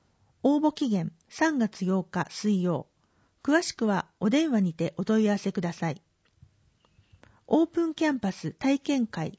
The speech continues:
開催。日時、三月五日日曜、午後一時から受付。各科の体験内容。機械技術科、エヌシー旋盤による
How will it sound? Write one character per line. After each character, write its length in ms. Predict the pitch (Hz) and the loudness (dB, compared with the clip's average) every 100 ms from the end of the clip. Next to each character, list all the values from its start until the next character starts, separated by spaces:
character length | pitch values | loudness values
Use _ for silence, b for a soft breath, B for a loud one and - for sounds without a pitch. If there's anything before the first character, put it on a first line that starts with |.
| _ | _
開 180 | 226 208 | -2 -2
催。 360 | - 175 156 - _ _ _ _ _ _ | 0 -4 -4 -10 _ _ _ _ _ _
日 260 | 294 240 196 | -4 -2 -2
時、 200 | 196 - _ | -4 -8 _
三 280 | - 330 277 | 0 0 2
月 240 | 220 - | 0 -2
五 200 | 180 - | -6 -4
日 140 | 202 | 0
日 320 | 190 180 - 202 | 0 0 -2 0
曜、 260 | 175 - b b b b | 0 -4 b b b b
午 140 | 262 285 | 0 2
後 180 | 226 - | 2 2
一 240 | 220 302 | 0 0
時 120 | 285 | 0
か 120 | - | 0
ら 100 | 269 | 0
受 160 | 208 156 | 0 -4
付。 360 | - - 147 - _ _ _ _ _ - | -10 -8 -8 -8 _ _ _ _ _ -4
各 280 | 311 - | -4 -4
科 140 | - 190 | -2 0
の 220 | 175 - _ | 0 -2 _
体 240 | 277 294 | -2 -2
験 280 | - 277 262 | 0 -2 2
内 240 | 254 240 170 | 2 4 2
容。 260 | 160 156 - _ _ _ _ _ _ _ _ _ _ _ _ _ b b b b b b | 0 -4 -12 _ _ _ _ _ _ _ _ _ _ _ _ _ b b b b b b
機 140 | - | -18
械 240 | - 320 311 | 2 2 4
技 120 | 277 | 0
術 280 | 277 - - | 0 -4 -4
科、 240 | 220 208 b b b b | -2 -2 b b b b
エ 100 | 220 | 2
ヌ 100 | 240 | 2
シ 240 | 302 302 320 | 2 2 0
ー 20 | |
旋 280 | - 320 269 | 2 2 4
盤 220 | 208 190 | 2 2
に 80 | 180 | 2
よ 120 | 180 | 0
る 200 | 180 175 | -2 -4